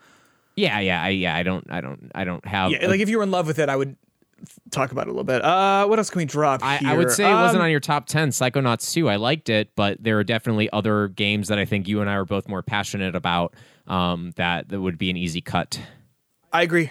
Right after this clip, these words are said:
Speaker 2: I have, I, I liked it, but my gripes with it are big gripes. <laughs>
Speaker 1: Big old gripes.
Speaker 2: Big old gripes.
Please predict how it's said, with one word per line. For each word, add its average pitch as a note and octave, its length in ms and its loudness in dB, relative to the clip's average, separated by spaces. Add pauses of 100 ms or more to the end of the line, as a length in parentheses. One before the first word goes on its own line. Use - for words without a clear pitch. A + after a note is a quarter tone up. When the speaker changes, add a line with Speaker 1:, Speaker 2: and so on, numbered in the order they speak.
(160)
Speaker 2:
I E3+ 140 2
have, F#3 220 0
I, E3+ 140 2
I F3 160 2
liked F#3 280 2
it, G3+ 220 -2
but E3+ 160 0
my E3 100 0
gripes D#3+ 320 0
with D#3 160 0
it D#3+ 160 0
are C#3 300 2 (640)
big C#3 300 -2 (220)
gripes. - 400 -4 (280)
<laughs> - 260 -18
Speaker 1:
Big A#2+ 140 -2
old F#2 380 -2
gripes. D#2 640 -4 (280)
Speaker 2:
Big C#3+ 340 2
old C3 240 2
gripes. B2+ 560 -4